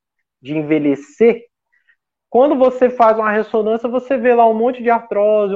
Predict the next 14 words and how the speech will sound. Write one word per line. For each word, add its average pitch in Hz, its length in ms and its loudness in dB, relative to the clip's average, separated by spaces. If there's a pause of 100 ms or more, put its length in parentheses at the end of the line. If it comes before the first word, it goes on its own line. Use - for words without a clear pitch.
Essa, 262 540 2
essas 233 380 0
alterações 175 880 0
ósseas 170 580 2
degenerativas, 156 1040 -4 (560)
elas 185 280 4
acompanham 220 580 2
o 240 40 2
envelhecimento 233 760 0
quase 262 320 2
normal 233 480 0
da 208 140 0
espécie 185 380 -4
humana. 131 380 -4